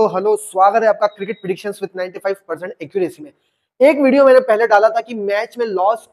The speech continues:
क्यों होता है, ठीक है? आज का video बनाया है match में loss से बचने के पांच tips। जी हाँ दोस्तों, ऐसे पांच tips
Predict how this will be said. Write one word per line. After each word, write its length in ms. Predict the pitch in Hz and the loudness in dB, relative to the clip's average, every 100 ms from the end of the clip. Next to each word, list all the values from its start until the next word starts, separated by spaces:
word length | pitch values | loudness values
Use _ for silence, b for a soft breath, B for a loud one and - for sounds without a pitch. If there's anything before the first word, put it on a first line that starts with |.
| _ | _
क्यों 180 | 240 254 | -2 0
होता 220 | 160 147 | -2 -8
है, 140 | 127 _ _ | -12 _ _
ठीक 120 | 165 | -4
है? 80 | 294 202 _ _ _ _ - | -4 -4 _ _ _ _ -4
आज 380 | 190 254 302 - | 2 2 2 2
का 100 | 269 | 0
video 400 | 233 208 226 220 | 0 0 -2 -2
बनाया 340 | 185 180 196 | -4 -6 -6
है 240 | 190 190 208 _ _ _ | -8 -12 -20 _ _ _
match 520 | 165 175 214 240 208 214 | -8 -4 -2 -2 -4 -6
में 220 | 220 220 | -6 -4
loss 400 | 196 175 196 208 | -2 0 -2 -2
से 100 | 220 | -8
बचने 420 | 175 185 - 202 | -6 -10 -8 -8
के 120 | 202 214 | -8 -10
पांच 480 | - 180 208 - _ - | -10 -10 -10 -12 _ 0
tips। 300 | 226 - - _ _ _ _ _ 147 | 0 0 -14 _ _ _ _ _ -6
जी 120 | 240 | -2
हाँ 160 | 269 269 | 2 2
दोस्तों, 260 | 254 269 | 2 2
ऐसे 260 | - 208 269 | 0 -2 -2
पांच 540 | - - 202 285 - | -4 -4 0 0 -2
tips 280 | 226 262 214 | -6 -6 -4